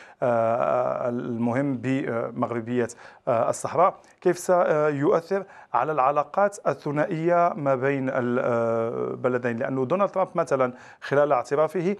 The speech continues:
آه، ركز على نقطة مهمة جدا، وهي عمق العلاقات التاريخية بين البلدين، وأن المغرب،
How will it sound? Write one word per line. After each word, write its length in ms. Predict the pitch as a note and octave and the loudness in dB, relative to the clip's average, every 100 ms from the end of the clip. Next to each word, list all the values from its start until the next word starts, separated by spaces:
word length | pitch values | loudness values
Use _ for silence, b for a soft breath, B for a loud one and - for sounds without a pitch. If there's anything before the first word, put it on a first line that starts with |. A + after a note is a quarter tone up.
| B B B | B B B
آه، 800 | D3+ C#3 C3+ C#3 C#2+ - - - | 4 4 4 0 0 -2 -2 -2
ركز 280 | F3+ G3+ G3 | -2 -2 0
على 200 | F3 F#3 | 0 0
نقطة 240 | F#3 - | -2 -2
مهمة 380 | D#3 C#3+ D3+ C#3 B2+ | -2 -2 -4 -4 -2
جدا، 320 | C#3 B2 B2 | -4 -4 -2
وهي 340 | B2 C#3 C#3+ - B B | -2 -2 -4 -4 B B
عمق 480 | A#2 C#3+ G3 - - - | 0 2 0 -4 -12 -6
العلاقات 500 | C#3+ B2 C#3 C#3 D#3 | -2 2 0 0 -2
التاريخية 560 | C3+ - C3 C3 D3+ C#3 | -4 -2 -2 -2 -2 0
بين 220 | A#2+ B2+ | 0 -2
البلدين، 440 | A#2+ A#2 A#2 E3 D#3+ | -2 -2 -2 -2 -4
وأن 180 | D3 | -4
المغرب، 380 | A#2+ B2+ C#3+ D3+ | -2 -2 0 -2